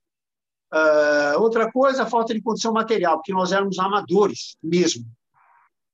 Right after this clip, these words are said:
Punha a mão no bolso mesmo, gastava dinheiro nosso pra fazer qualquer coisa. O máximo era um vale-lanche que a gente ganhava.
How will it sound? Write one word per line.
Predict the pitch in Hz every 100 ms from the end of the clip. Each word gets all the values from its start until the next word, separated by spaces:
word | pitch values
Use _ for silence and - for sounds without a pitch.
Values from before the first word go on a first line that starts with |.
| _
Punha | - 180 180
a |
mão | 165 226
no | 180
bolso | 180 226 143
mesmo, | 156 170
gastava | 139 170 180
dinheiro | 151 160 226
nosso | 208 160 196 185 -
pra | -
fazer | 151 147
qualquer | 160 156 220
coisa. | 226 208 - _ _ _ _ _ _ - - - - - _ _
O | 156
máximo | 170 214 254
era | 240
um | 233
vale-lanche | 202 233 240 190 196 185
que | 165
a |
gente | 143 143 156
ganhava. | 143 139 139 120